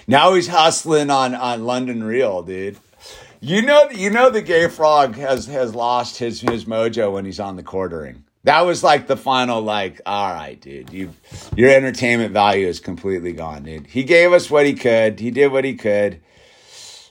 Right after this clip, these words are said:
It's, it's all, it's all good, dude. They're coming for us, dude. Just the train stations and the Walmarts, the train stations and the Walmarts, dude. That's all you need to know, dude. Just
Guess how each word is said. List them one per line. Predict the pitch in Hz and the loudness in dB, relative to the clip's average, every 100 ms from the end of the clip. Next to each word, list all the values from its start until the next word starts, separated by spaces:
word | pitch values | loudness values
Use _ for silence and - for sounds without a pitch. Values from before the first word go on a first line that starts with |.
| - | -2
It's, | 107 110 | 0 2
it's | 123 113 - | 0 0 2
all, | 117 110 104 | 4 6 4
it's | 104 - | 2 0
all | 101 98 | 0 0
good, | 90 95 87 | -4 -4 -4
dude. | 80 104 | -4 2
They're | 180 | 2
coming | - 220 220 202 | 4 2 2 0
for | 160 135 | 4 6
us, | 120 | 4
dude. | - 123 131 127 95 _ _ _ _ - | 2 2 2 -2 -14 _ _ _ _ -6
Just | 156 156 - _ _ - _ _ | -4 -4 -8 _ _ -20 _ _
the | 135 | -2
train | - 165 170 | 0 0 2
stations | 170 - 170 160 160 156 - | 0 2 2 2 -2 -4 -4
and | 143 139 | -2 0
the | 123 | 2
Walmarts, | 123 131 139 135 131 131 131 123 - - - - - | 6 6 6 4 2 4 4 2 -2 -12 -12 -14 -12
the | 107 | -10
train | 104 - 123 127 | -8 -4 -2 -2
stations | 123 127 127 - 127 117 | -2 0 0 0 -4 -2
and | 117 | -2
the | 107 | 0
Walmarts, | 104 107 107 101 90 - - | 4 4 2 0 -2 -8 -8
dude. | 92 92 90 | -4 -4 -2
That's | 98 92 - - _ - | -4 -4 -10 -20 _ -6
all | 92 101 | -2 0
you | 107 | 0
need | 107 101 | -2 -4
to | 98 | -6
know, | 98 95 90 | -6 -6 -4
dude. | 92 90 | -4 -6
Just | 101 92 | -8 -8